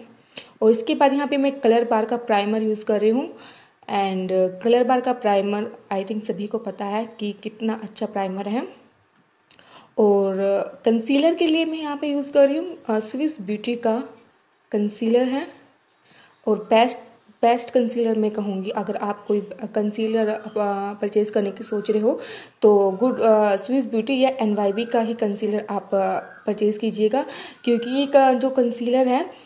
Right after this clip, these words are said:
ये ना तो ज़्यादा expensive है और इनकी जो finishing है, इनकी जो क्वालिटी है वो बहुत ही अच्छी है। और इसके बाद में एक beauty blender की हेल्प से इसको blend कर लूँगी। और उसके बाद यहाँ पे एसक्यू का कॉम्पैक्ट,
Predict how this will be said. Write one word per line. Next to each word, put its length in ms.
ये 120
ना 160
तो 100
ज़्यादा 240
expensive 640
है 220
और 300
इनकी 420
जो 160
finishing 520
है, 80
इनकी 180
जो 140
क्वालिटी 400
है 180
वो 100
बहुत 520
ही 160
अच्छी 440
है। 180
और 160
इसके 220
बाद 200
में 60
एक 140
beauty 300
blender 340
की 120
हेल्प 200
से 80
इसको 380
blend 300
कर 200
लूँगी। 260
और 300
उसके 260
बाद 400
यहाँ 180
पे 140
एसक्यू 260
का 120
कॉम्पैक्ट, 600